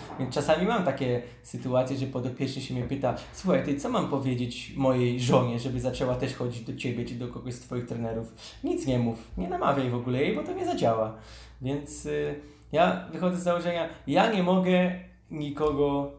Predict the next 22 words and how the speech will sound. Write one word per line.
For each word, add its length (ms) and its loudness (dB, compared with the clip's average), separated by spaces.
do 180 -2
niczego 360 -4
namówić, 800 -2
przekonać, 580 -2
bo 100 -6
to 100 -4
nie 120 0
ma 120 0
sensu, 380 -4
jeżeli 280 -2
ta 240 0
osoba 380 2
nie 120 0
ma 100 0
jakiejś 240 -2
tam 220 -2
iskry, 580 -2
że, 440 0
że 100 -2
ona 160 2
by 80 0
chciała 480 4